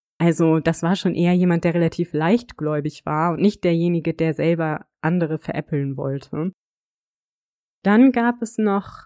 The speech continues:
einen anderen Kandidat, der immer wieder vorkommt, und zwar Pierre Taillard de Chardin.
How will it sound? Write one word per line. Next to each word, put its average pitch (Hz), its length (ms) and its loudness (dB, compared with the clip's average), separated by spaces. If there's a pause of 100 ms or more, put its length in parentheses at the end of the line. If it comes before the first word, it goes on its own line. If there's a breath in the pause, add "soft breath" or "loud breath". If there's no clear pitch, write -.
(120)
einen 180 340 0
anderen 233 360 2
Kandidat, 208 600 -4
der 196 80 -2
immer 190 180 -4
wieder 185 200 -4
vorkommt, 185 480 -4
und 175 180 -8
zwar 170 480 -6 (300)
Pierre 202 560 -2
Taillard 190 680 -4
de 185 380 -6
Chardin. 165 840 -10